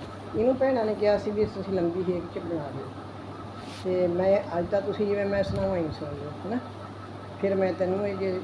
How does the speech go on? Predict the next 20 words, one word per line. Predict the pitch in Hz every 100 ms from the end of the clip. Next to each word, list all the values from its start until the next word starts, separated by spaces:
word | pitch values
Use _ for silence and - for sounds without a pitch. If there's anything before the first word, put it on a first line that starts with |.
| 180
ਜੇ |
ਇਹਦੀ | 175 190 185 208
ਲੰਬੀ | 208 156 165
ਹੇਕ | 165 156 -
ਵੀ | 190 -
ਸੁਣਾਵਾਂਗੀ। | 160 165 165 208 214 - - - - -
ਤੁਸੀਂ | 202
ਪਹਿਲਾਂ | 233 226 254
ਸੁਣਿਆ | 254 214 214 214
ਹੋਊਗਾ | 214 214 214 214
ਜਾਂ | 202 196
ਨਹੀਂ | 185 233
ਵੀ | 240
ਸੁਣਿਆ | 190 190 185
ਹੋਊ, | 185
ਜੇ | 185
ਸੁਣਿਆ | 190 175 175 180
ਹੋਊ | 190
ਪਹਿਲਾਂ | 185 202
ਮੈਂ | 190